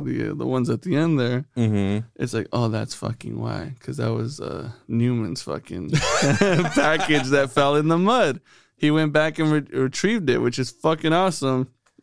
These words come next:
Speaker 1: as far as a callback goes, but they save it to the very end.
Speaker 2: Right.
Speaker 1: Are you gonna give me that at the end?
Speaker 2: And
Speaker 1: Bullshit.
Speaker 2: <laughs> And then it, it has the same issue with Jurassic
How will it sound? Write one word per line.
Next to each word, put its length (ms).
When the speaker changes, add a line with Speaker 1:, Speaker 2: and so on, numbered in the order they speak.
Speaker 1:
as 160
far 220
as 100
a 60
callback 500
goes, 260
but 200
they 100
save 240
it 120
to 100
the 80
very 340
end. 320
Speaker 2:
Right. 420
Speaker 1:
Are 80
you 40
gonna 160
give 200
me 100
that 160
at 100
the 200
end? 360
Speaker 2:
And 200
Speaker 1:
Bullshit. 600
Speaker 2:
<laughs> 40
And 220
then 400
it, 280
it 80
has 320
the 80
same 720
issue 600
with 440
Jurassic 560